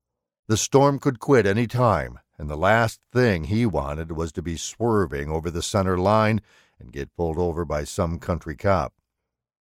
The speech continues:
"You just passing through?" the bartender asked after he'd set the bottle of beer in front of Hank. "Anyone come by not just passing through?" Hank asked.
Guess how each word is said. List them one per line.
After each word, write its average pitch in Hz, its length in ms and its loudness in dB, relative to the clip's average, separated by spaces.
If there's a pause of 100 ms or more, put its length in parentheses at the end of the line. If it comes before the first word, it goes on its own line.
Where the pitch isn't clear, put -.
(300)
"You 123 80 -2
just 175 200 4
passing 170 380 2
through?" 147 500 2 (560)
the 82 120 -4
bartender 78 600 0
asked 90 320 0
after 92 300 0
he'd 90 160 -6
set 95 180 0
the 90 80 -6
bottle 95 400 0
of 82 140 -10
beer 90 260 -2
in 85 80 -4
front 90 260 -2
of 90 120 -4
Hank. 101 440 -2 (1040)
"Anyone 120 340 2
come 113 200 2
by 110 260 4
not 92 420 -2 (140)
just 107 420 0
passing 107 460 0
through?" 123 480 -2 (640)
Hank 76 300 -6
asked. 60 420 -8